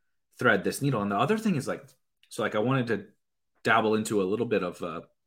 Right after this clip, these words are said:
Vikings here. The forty-niners are kinda more my preference right there. And that's actually what I was gonna do. I was gonna take the forty-niners, um, Mitchell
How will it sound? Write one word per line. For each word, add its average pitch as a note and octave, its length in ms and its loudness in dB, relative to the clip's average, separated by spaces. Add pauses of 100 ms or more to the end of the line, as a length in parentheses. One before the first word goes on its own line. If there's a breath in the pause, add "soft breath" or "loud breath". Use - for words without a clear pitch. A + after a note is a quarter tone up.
(380)
Vikings G#2+ 400 6
here. F2 160 0
The F2+ 80 -4
forty-niners C3+ 600 4
are G#2+ 40 0
kinda G2+ 240 -2
more G2 180 0
my F2 160 -4
preference B2 680 -2
right B2 200 2
there. C3 220 2
And D#3 180 -8
that's G#2+ 160 -2
actually G2 200 -2
what F2 120 -4
I E2 60 -6
was - 100 -12
gonna F2+ 220 -8
do. G2 140 -4
I - 360 -20
was F2 120 -10
gonna F2+ 160 -4
take F2+ 140 -6
the - 60 -20
forty-niners, E2 640 -8 (500)
um, D#2+ 360 -6 (380)
Mitchell F2+ 520 -2